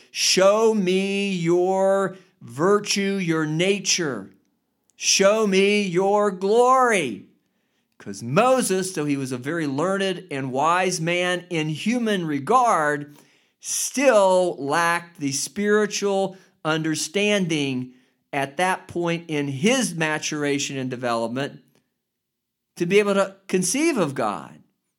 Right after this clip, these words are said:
to be able to really understand God,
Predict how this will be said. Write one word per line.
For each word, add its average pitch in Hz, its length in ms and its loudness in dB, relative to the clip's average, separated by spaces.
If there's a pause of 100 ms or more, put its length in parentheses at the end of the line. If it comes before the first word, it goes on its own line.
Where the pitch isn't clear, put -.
(140)
to - 80 -4
be 156 140 2
able 175 180 0
to 165 100 -2
really 190 440 0
understand 202 720 0
God, 101 500 -10